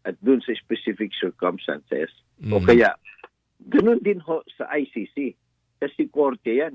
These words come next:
Speaker 1: eh. So, kinakailangan din pong magte-testify siya doon and subjected to cross-examination ng mga respondents o
Speaker 2: Mhm.
Speaker 1: mga akusado.
Speaker 2: Okay.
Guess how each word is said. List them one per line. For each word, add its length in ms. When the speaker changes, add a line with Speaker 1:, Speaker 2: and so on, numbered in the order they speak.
Speaker 1:
eh. 100
So, 160
kinakailangan 960
din 240
pong 320
magte-testify 1000
siya 180
doon 300
and 180
subjected 800
to 120
cross-examination 1160
ng 100
mga 240
respondents 760
o 160
Speaker 2:
Mhm. 80
Speaker 1:
mga 240
akusado. 720
Speaker 2:
Okay. 560